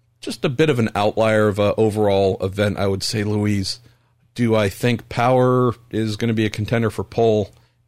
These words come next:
as will Newgarden? Do I think Scotty McLaughlin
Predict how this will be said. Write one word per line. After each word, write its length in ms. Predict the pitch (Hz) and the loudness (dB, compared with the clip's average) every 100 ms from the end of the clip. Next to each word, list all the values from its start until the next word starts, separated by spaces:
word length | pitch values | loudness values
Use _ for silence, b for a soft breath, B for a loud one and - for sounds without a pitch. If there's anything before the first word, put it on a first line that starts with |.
| _ _ | _ _
as 360 | 101 104 101 - | -2 -2 -4 -12
will 260 | - 110 101 | -2 0 0
Newgarden? 680 | 104 107 101 104 104 98 98 b b - | 0 -2 0 2 2 -2 -6 b b -4
Do 120 | 104 | -2
I 80 | 101 | -2
think 320 | 135 131 117 _ _ _ _ _ _ _ _ _ | -2 -2 -4 _ _ _ _ _ _ _ _ _
Scotty 360 | - 117 117 | -4 0 0
McLaughlin 760 | 113 95 101 110 127 151 165 | 0 -2 -2 -2 -2 -2 -2